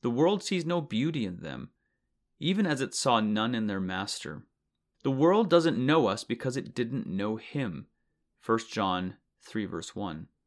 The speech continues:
But the righteous shall one day shine forth as the sun in the kingdom of their Father. To use the words of Matthew Henry, their sanctification will be perfected and their justification will be published.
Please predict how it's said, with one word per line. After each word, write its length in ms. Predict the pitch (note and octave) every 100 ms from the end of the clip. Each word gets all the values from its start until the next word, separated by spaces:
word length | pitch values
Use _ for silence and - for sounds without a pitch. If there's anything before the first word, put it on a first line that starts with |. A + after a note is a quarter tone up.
| _ _ _ _ _ _
But 120 | A#2+
the 100 | C3
righteous 560 | A#2 G#2+ A#2+ D3+ D#3 D3+
shall 240 | - C3+
one 260 | G#2 A#2+ B2
day 160 | A#2+ A#2+
shine 440 | - - A#2 A2+
forth 500 | - - A#2 B2+ -
as 160 | B2 A#2
the 100 | A2+
sun 600 | - - - C3+ C3+ C#3
in 180 | - B2+
the 80 | A2+
kingdom 520 | - - C#3+ C#3 C#3
of 200 | B2+ B2
their 140 | A#2+
Father. 640 | A#2 - A2 G2+ F#2+ A2 - _ _ _ _ _ _ -
To 80 | B2+
use 220 | F3 F#3
the 80 | E3
words 340 | C#3+ C#3 C3+
of 100 | A2
Matthew 380 | A2 A#2 - A#2+
Henry, 540 | - G2+ F2 D#2 F#2 _ _ _ _ _ _ -
their 160 | B2 D3+
sanctification 1040 | G#3 G3 F3+ E3 - D3+ D3 - G#2 F#2+ _ _ -
will 80 | A#2+
be 100 | B2
perfected 720 | - A2+ - C#3 - A2+ F#2
and 120 | A2+
their 120 | A2+
justification 1040 | G#2 B2 C#3+ D3 C3+ - G#2+ G2+ G#2+ G2 - _ -
will 160 | A2
be 140 | G#2+ G2+
published. 920 | - - A2+ F#2+ D#2+ - - -